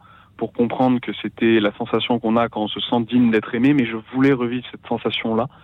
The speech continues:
Et je me suis dit, je ne peux pas attendre des autres qui m'aiment tant que je ne m'aime pas moi-même.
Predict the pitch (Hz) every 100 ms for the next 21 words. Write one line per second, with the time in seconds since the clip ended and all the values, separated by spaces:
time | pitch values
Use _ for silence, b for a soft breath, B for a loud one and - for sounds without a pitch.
0 | b b b 117 113 113 104 123 127 151
1 | 127 123 120 139 147 143 139 139 131 120
2 | 123 - 110 117 127 139 143 b _ -
3 | 131 117 117 117 117 117 113 120 110 107
4 | 101